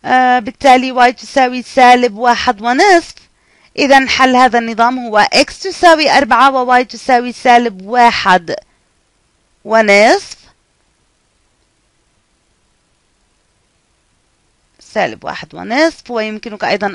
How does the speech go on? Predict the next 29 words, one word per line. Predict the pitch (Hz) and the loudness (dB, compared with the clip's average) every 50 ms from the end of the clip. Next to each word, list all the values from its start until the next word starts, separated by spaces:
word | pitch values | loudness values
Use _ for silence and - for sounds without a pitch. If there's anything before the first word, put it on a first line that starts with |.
| - - | -8 -8
أن | 208 | -8
تتحقق | - - - 196 196 220 - - 220 - - | -10 -14 -14 -12 -14 -14 -8 -8 -10 -10 -8
من | 208 214 - | -14 -10 -10
أن | - 208 214 | -8 -4 -4
هاتين | 202 208 214 208 - 202 202 208 208 | -2 -2 -2 -2 -4 -6 -6 -6 -10
القيمتين | 196 - _ - 214 208 202 208 - - 247 240 226 226 226 220 220 220 220 220 220 214 214 214 - - - _ _ _ _ _ | -12 -10 _ -10 -8 -6 -8 -8 -6 0 0 2 2 0 -2 -4 -6 -8 -4 0 0 0 0 0 -4 -16 -20 _ _ _ _ _
يعملان | - 247 247 254 254 254 254 247 254 254 262 262 247 | -4 0 2 2 2 2 0 2 4 4 4 4 2
بشكل | 226 240 220 - 247 - - 247 233 | 0 -6 -8 -10 -8 -6 -6 -6 -6
صحيح | - - 240 - - 320 370 403 370 - - | -6 -8 -6 -4 -2 0 0 0 0 -2 -4
للمعادلة | 269 247 247 247 240 233 226 233 240 226 233 226 226 | -4 -6 -4 -4 -4 -2 0 0 0 2 0 -2 -2
بالأعلى، | 202 226 - - 226 233 226 240 277 | -4 -4 -4 0 0 2 2 2 0
فإذا | 320 - 277 208 208 220 | 2 0 -2 -2 0 -2
عوضت | 214 214 208 220 220 - - | -2 -2 -2 -6 -8 -6 -6
أربعة | - 220 220 196 208 202 208 | -8 -6 -4 -4 -2 -2 -2
ضرب | 202 196 214 202 190 170 - - - | -2 -2 -4 -4 -6 -10 -14 -4 -2
أربعة | 240 262 277 240 190 233 220 202 190 190 202 214 233 311 403 403 - _ _ _ _ _ _ _ | -2 -2 -2 -2 0 0 0 2 2 2 2 4 2 2 0 -4 -10 _ _ _ _ _ _ _
ناقص | 269 330 349 359 - 370 - - - | 2 2 2 2 0 -6 -8 -4 -4
سبعة | 294 233 254 254 - - | -2 0 0 0 0 -2
عشر | 220 220 226 240 - - 240 220 202 | -4 -2 -4 -4 -6 -8 -10 -10 -8
ونصف، | 202 214 208 208 214 226 269 320 - | -6 -6 -4 -2 -2 -2 -2 -2 -6
تحصل | - _ - 269 - - - 233 214 | -10 _ -10 -10 -10 -10 -8 -4 -2
على | 202 214 214 202 208 | -2 0 0 -2 -6
سالب | - - 233 220 214 190 180 | -4 -4 -4 -4 -6 -6 -8
واحد | 208 202 - 185 190 | -8 -8 -8 -12 -12
ونصف، | 214 226 294 381 - - | -8 -8 -8 -8 -8 -6
وهما | 427 403 381 339 339 320 | -4 -2 0 0 0 0
تعملان | - 311 285 277 277 277 269 269 262 | 0 0 0 0 0 0 -2 -2 -2
للثانية | 262 254 - - 254 240 240 226 220 196 - | -6 -8 -6 -6 -4 -4 -4 -4 -6 -4 -4
أيضا. | 180 226 220 214 175 196 208 214 247 | -4 -6 -6 -8 -4 0 0 2 2